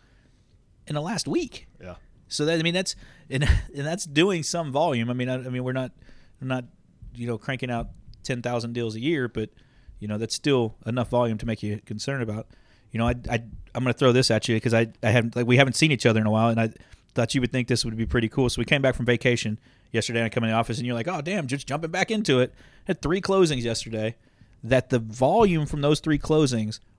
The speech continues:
Speaker 1: were more than the first two years of <laughs> volume
Speaker 2: Wow.
Speaker 1: as a land investor.
Speaker 2: Wow.
Speaker 1: So that just, it kind of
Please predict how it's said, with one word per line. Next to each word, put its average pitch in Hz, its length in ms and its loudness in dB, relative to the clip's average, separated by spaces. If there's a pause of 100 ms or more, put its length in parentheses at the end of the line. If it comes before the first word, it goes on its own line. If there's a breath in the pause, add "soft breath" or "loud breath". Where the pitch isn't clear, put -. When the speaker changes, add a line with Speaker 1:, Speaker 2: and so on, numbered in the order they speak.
(100)
Speaker 1:
were 123 140 0
more 143 260 0
than 139 140 -4
the 120 100 -2
first - 480 -4
two - 220 -2
years 131 500 -2 (680)
of 113 120 -6
<laughs> - 20 -8
volume 123 840 -2 (320 loud breath)
Speaker 2:
Wow. 80 80 -10
Speaker 1:
as 117 160 -2
a 117 60 -2
land 117 300 -4
investor. 104 480 -12 (320 soft breath)
Speaker 2:
Wow. 87 260 -14 (220)
Speaker 1:
So 120 280 0
that 135 220 0
just, 131 260 -6
it 123 200 -6
kind 151 220 0
of 123 100 2